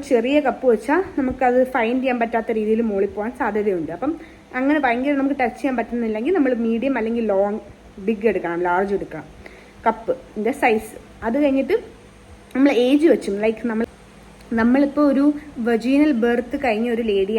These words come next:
ആണെന്നുണ്ടെങ്കിൽ നമുക്ക് ലാർജ് കപ്പ് തന്നെ എടുക്കണം. because നമ്മൾ, ആ,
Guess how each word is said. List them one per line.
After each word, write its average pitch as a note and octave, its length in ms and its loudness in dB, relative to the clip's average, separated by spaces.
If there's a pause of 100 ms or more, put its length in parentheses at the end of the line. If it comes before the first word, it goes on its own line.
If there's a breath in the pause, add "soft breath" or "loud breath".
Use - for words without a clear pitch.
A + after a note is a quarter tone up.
ആണെന്നുണ്ടെങ്കിൽ F#3+ 520 -4 (120)
നമുക്ക് A#3+ 300 -4 (100)
ലാർജ് F#3 340 -2
കപ്പ് G#3 260 -6
തന്നെ F#3 200 -2
എടുക്കണം. D#3+ 320 -10
because A#3+ 260 -8
നമ്മൾ, A3+ 160 -4 (1000 loud breath)
ആ, - 20 2